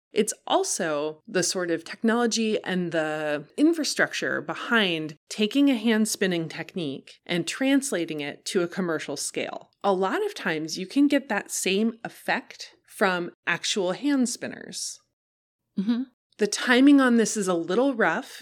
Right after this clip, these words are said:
Speaker 1: if that is a yarn that you want to access in time to make a Rhinebeck sweater for yourself for this fall, because I'm gonna guess that wherever you are, there's probably not a lot of fiber festivals happening right now, which is usually where you encounter hand spinners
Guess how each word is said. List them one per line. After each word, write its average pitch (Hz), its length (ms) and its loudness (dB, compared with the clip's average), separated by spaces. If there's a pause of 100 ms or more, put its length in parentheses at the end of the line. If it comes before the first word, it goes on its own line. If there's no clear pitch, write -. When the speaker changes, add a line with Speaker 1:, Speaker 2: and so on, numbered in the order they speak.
(140)
Speaker 1:
if 170 180 -4
that 190 260 4
is 190 180 -2
a 165 80 2
yarn 170 320 0
that 170 100 -4
you 175 120 -4
want 156 220 -2
to - 140 -12 (100)
access 220 720 -4 (100)
in 185 240 0
time 175 500 -2
to 185 160 -4
make 165 320 -2
a 175 120 -4
Rhinebeck 151 520 -4
sweater 151 440 -2
for 156 140 -8
yourself 147 680 -6
for 185 260 0
this 208 240 -2
fall, 127 400 -4 (260)
because 185 440 0 (260)
I'm 214 280 4
gonna 196 200 2
guess 165 440 -2
that 165 140 -4
wherever 170 440 0
you 165 260 -6
are, 151 520 -6 (140)
there's 175 180 -2
probably 208 500 0
not 170 380 -2
a 208 40 -2
lot 180 200 2
of 170 100 0
fiber 160 320 0
festivals 143 640 -8
happening 247 560 -2
right 262 220 -2
now, 262 220 -2
which 208 200 0
is 180 140 -4
usually 277 320 2
where 196 160 0
you 180 160 -2
encounter 160 520 -2
hand 156 280 -4
spinners 147 720 -6